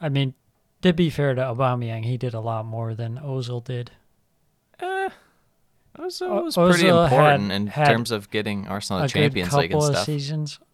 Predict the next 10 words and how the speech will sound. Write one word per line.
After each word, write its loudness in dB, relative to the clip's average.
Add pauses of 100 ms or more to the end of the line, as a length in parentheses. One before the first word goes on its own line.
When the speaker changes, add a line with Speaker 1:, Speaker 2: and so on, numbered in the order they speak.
(800)
Speaker 1:
but 0
not, 0 (920)
not 0
the -4
level -2
of -8
consistency -6
that -6
Aubameyang -6
had. -10